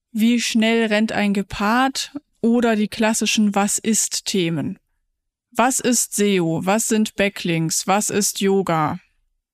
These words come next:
Was ist bedürfnisorientierte Erziehung? Alles, was so Richtung Definition geht.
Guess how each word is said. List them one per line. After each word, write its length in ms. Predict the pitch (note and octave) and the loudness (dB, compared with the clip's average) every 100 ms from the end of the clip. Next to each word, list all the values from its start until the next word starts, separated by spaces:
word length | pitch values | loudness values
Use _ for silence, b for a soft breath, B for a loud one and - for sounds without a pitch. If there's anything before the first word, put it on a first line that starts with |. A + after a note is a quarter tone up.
| _ _ _ _ _ _ _ A3+ | _ _ _ _ _ _ _ 0
Was 240 | A3+ A3+ | 0 2
ist 300 | A3 A#3 - | 0 0 0
bedürfnisorientierte 1300 | G#3 A3 A3+ A#3+ A3+ - G#3 G#3+ G#3 G3+ G#3 G#3 G3+ | 0 2 2 2 2 2 2 2 2 2 0 2 0
Erziehung? 720 | F#3+ - - G#3 F3 E3 - _ _ _ _ _ _ _ _ - | 0 -2 0 0 0 -2 -6 _ _ _ _ _ _ _ _ -2
Alles, 340 | A3 A#3+ A#3+ | 2 2 2
was 180 | A3 A3 | 0 0
so 100 | A3 | 0
Richtung 380 | A3 - G#3+ G#3 | 0 0 0 2
Definition 840 | G#3 - G3+ G3 - G#3+ G#3+ A3 | 0 2 0 0 0 2 2 2
geht. 440 | F#3+ D#3+ - - | 0 -4 -6 -8